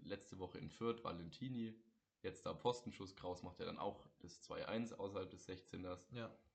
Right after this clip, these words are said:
Speaker 1: Also wenn wir, wenn wir auch mal sehen, okay, oder <laughs>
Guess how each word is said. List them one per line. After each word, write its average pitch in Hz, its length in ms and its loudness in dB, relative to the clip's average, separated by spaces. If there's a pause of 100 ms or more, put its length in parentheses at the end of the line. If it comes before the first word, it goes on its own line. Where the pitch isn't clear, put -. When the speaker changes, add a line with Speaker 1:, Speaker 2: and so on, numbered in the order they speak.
(120)
Speaker 1:
Also 98 220 0
wenn 110 160 6
wir, 113 380 6
wenn 107 160 4
wir 117 120 4
auch 107 160 0
mal 107 160 6
sehen, 110 220 4
okay, 113 420 2 (480)
oder 90 220 2 (200)
<laughs> - 200 -6